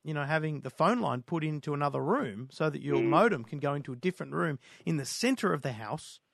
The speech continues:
Speaker 2: Yep.
Speaker 1: and then have range extenders on either side pushing to each end of the house, if that makes sense.
Speaker 2: Mm, that does make sense, actually. Um,
Speaker 1: So I don't want you not to buy the Nighthawk 'cause I'm looking
Speaker 2: no,
Speaker 1: forward
Speaker 2: but
Speaker 1: to getting
Speaker 2: it,
Speaker 1: it
Speaker 2: it's just
Speaker 1: myself.
Speaker 2: bottom
Speaker 1: But
Speaker 2: line, I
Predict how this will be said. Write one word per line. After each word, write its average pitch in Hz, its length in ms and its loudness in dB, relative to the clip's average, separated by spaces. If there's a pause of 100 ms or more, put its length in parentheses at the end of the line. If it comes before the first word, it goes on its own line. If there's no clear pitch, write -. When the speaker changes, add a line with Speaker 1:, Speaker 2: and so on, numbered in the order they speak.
(260)
Speaker 2:
Yep. 113 180 -4
Speaker 1:
and 170 160 2
then 160 80 0
have 151 200 0
range 160 260 4
extenders 135 580 -4
on 143 140 -2
either 135 220 0
side 139 580 -2 (360)
pushing 156 300 -6
to 131 180 -4
each 131 140 -8
end 143 160 -4
of 127 60 -4
the 104 80 -8
house, 95 280 -18
if 123 80 -18
that 117 140 -10
makes 110 220 -16
sense. 110 240 -16
Speaker 2:
Mm, 117 60 -16 (320)
that 117 140 -6
does 110 220 -2
make 95 240 -12
sense, 101 240 -14
actually. 117 400 -8 (640)
Um, 127 300 2
Speaker 1:
So 147 340 2
I 226 100 12
don't 240 160 8
want 196 140 2
you 151 80 -2
not 165 240 0
to 170 60 -4
buy 135 160 0
the 123 100 -4
Nighthawk 156 440 2
'cause 127 140 -6
I'm 151 200 0
looking 143 120 0
Speaker 2:
no, 135 140 6
Speaker 1:
forward 135 160 2
Speaker 2:
but - 0 -
Speaker 1:
to 123 60 0
getting 139 200 0
Speaker 2:
it, 127 80 -6
Speaker 1:
it 123 40 -4
Speaker 2:
it's 123 100 -6
just 196 80 2
Speaker 1:
myself. - 140 2
Speaker 2:
bottom 147 300 6
Speaker 1:
But 113 60 4
Speaker 2:
line, 135 220 6
I 113 80 -4